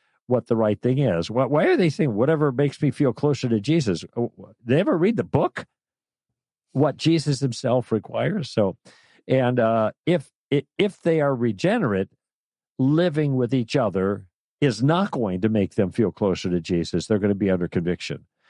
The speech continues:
And so that's, that's, uh, on balance, or as a rule of thumb. Not saying there can't be exceptions. And when people first become Christian, they,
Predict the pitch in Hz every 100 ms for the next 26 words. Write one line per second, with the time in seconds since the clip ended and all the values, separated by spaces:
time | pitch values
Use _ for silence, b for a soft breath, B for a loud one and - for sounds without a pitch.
0 | b b 107 - 110 117 131 - - 120
1 | 110 98 - 98 92 90 - _ _ _
2 | - 127 123 113 143 95 90 - 127 101
3 | 101 127 120 117 117 120 123 110 95 -
4 | 90 69 - _ _ 98 - 131 110 104
5 | - 113 101 123 101 - 107 - 104 92
6 | 98 110 117 98 B B - 208 226 156
7 | - 180 - 143 123 113 - 196 - 101
8 | 80 95 - _ _ _ _ _ 135 165